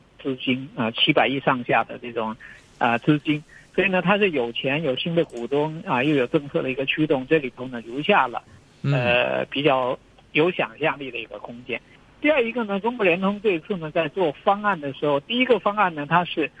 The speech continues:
Speaker 1: 突破了证监会好不容易呢才推出来的，呃，非公开这个
Speaker 2: 发行股票方案。
Speaker 1: 发行的一个规则。
Speaker 2: 嗯。
Speaker 1: 所以呢，又被有些人，就是激进一点人呢，会取笑说这个规则在中国联通面前是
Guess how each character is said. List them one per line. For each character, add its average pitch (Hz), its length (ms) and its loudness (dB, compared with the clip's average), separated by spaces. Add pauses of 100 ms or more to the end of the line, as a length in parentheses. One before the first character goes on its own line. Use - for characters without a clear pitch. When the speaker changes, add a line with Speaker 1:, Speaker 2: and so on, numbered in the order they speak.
(280)
Speaker 1:
突 254 240 0
破 240 320 2
了 151 140 0
证 190 200 -2
监 208 180 0
会 202 180 -2
好 139 240 0
不 185 120 0
容 160 240 0
易 165 80 2
呢 143 160 -2
才 127 200 2
推 196 340 -2
出 190 240 -8
来 135 240 4
的， 135 160 0 (480)
呃， 131 680 2
非 185 180 0
公 180 220 -4
开 165 340 2
这 135 180 -4
个 123 360 2
Speaker 2:
发 135 260 0
行 135 180 0
股 113 140 -4
票 117 160 0
方 110 180 2
案。 110 80 6
Speaker 1:
发 170 100 4
行 - 200 -10
的 - 60 -4
一 277 60 -4
个 269 140 -4
规 196 260 2
则。 131 240 -6 (260)
Speaker 2:
嗯。 117 200 0
Speaker 1:
所 240 100 2
以 247 40 -4
呢， 240 100 0
又 247 160 2
被 208 240 2
有 147 160 2
些 180 140 4
人， 156 260 2
就 156 140 0
是 156 140 2
激 226 200 -10
进 240 240 0
一 156 40 2
点 135 140 4
人 127 220 -2
呢， 151 160 0
会 156 240 2
取 120 400 -4
笑 143 300 2
说 156 180 0
这 165 120 -2
个 139 60 -2
规 170 220 2
则 147 160 0
在 151 180 4
中 165 140 -6
国 156 100 -2
联 135 160 0
通 160 160 -2
面 156 220 0
前 135 180 -2
是 147 140 0